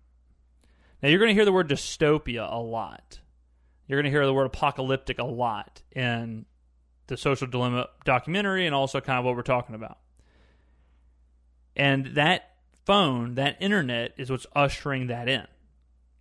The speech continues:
So let's get to the bad parts. What, what actually is the bad part of social media? What actually is the bad part of our phones?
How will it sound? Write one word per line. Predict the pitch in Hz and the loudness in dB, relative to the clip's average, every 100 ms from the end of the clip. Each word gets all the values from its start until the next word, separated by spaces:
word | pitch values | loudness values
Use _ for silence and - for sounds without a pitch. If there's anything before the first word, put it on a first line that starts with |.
| _ _ _ _ _ _ _ | _ _ _ _ _ _ _
So | - 185 | 4 4
let's | 233 | 4
get | - 254 | 0 0
to | 247 | 2
the | 196 | 0
bad | 135 139 139 135 | 2 2 2 0
parts. | - 113 - - | -2 -4 -10 -16
What, | 131 156 240 - | -2 2 2 0
what | 143 156 240 - | -2 2 2 0
actually | - 185 196 - 170 - - | 0 0 0 -2 -2 -2 0
is | 233 247 175 | 2 2 0
the | 147 | -4
bad | 127 117 110 | -4 -4 -4
part | 117 110 - _ - | -6 -6 -12 _ -10
of | 139 | -8
social | - 143 131 131 | 0 0 2 -2
media? | 120 | 0
What | 165 208 | 2 2
actually | 226 - 214 - | 0 -2 -6 -4
is | 202 233 214 | 0 2 2
the | 139 | -2
bad | 127 131 123 | 0 0 0
part | 127 | -2
of | 120 | -2
our | 113 | -8
phones? | - 110 - _ | -8 -12 -12 _